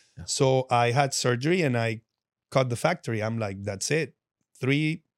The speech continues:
Speaker 2: like, is enough, and, and, and
Speaker 1: Let
Speaker 2: we're
Speaker 1: me
Speaker 2: not
Speaker 1: ask
Speaker 2: going
Speaker 1: you,
Speaker 2: anywhere."
Speaker 1: so I think for, at least for me, what I wanna know, and I'm sure the listeners wanna know, is you mentioned divorce. So your wife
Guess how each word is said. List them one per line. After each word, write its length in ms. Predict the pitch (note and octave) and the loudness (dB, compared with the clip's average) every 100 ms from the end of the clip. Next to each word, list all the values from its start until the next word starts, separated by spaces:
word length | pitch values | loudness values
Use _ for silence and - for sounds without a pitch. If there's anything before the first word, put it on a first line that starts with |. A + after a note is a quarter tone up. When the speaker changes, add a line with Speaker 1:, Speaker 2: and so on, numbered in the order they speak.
| - | -6
Speaker 2:
like, 240 | A#2 A2 _ - | -4 -4 _ -6
is 180 | A2+ | -2
enough, 400 | A#2 C3 F3 - - | -2 0 -2 -4 -6
and, 220 | B2 A#2 A2+ | -4 -4 -4
and, 180 | A#2 | -6
and 80 | A#2+ | 0
Speaker 1:
Let 100 | C3 | 4
Speaker 2:
we're 40 | F3+ | 6
Speaker 1:
me 60 | |
Speaker 2:
not 60 | F3 | 6
Speaker 1:
ask 80 | D#3 A2+ | 4 2
Speaker 2:
going 80 | |
Speaker 1:
you, 60 | C3 | 2
Speaker 2:
anywhere." 280 | D3 G#2+ G2+ - | 0 -2 -6 0
Speaker 1:
so 260 | F3 D#3 - | 2 4 2
I 100 | E3+ | 0
think 360 | C#4 C#4+ C4+ - _ _ _ _ _ _ _ _ _ - | 2 -4 -6 -14 _ _ _ _ _ _ _ _ _ -4
for, 160 | - | 0
at 80 | D3 | 4
least 200 | G3 G#3 | 4 4
for 140 | E3 D#3 | 2 6
me, 220 | F#3+ C3+ | 6 6
what 160 | B2 D3+ | 2 4
I 160 | F#3 | 4
wanna 260 | D3 C#3+ C3 | 4 2 2
know, 320 | B2 B2 A#2+ | 2 2 2
and 140 | B2 | 0
I'm 80 | B2+ | -2
sure 340 | - - E3 C3 | -2 0 2 4
the 100 | C3 | 4
listeners 560 | D3+ D#3+ C#3 B2+ - | 4 4 2 0 0
wanna 200 | B2 A#2+ | 0 2
know, 260 | A#2 A#2 A#2 | 2 2 2
is 260 | A#2+ - - _ _ _ _ | 0 -4 -12 _ _ _ _
you 140 | C3+ | 2
mentioned 560 | C#3+ G3+ - F#3+ F3 B2 | 4 2 0 0 0 2
divorce. 420 | C3+ C3+ D3 B2 | 2 4 2 2
So 80 | C3+ | 0
your 140 | B2+ | 0
wife 580 | B2 C#3+ D3+ D#3 - - | 2 2 0 -2 -6 -20